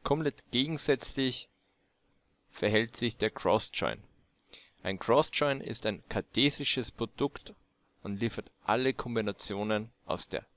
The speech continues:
linken und rechten Tabelle zurück.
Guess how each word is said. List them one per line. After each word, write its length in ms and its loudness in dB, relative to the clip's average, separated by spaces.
linken 680 0
und 300 0
rechten 340 0
Tabelle 460 -4
zurück. 520 -12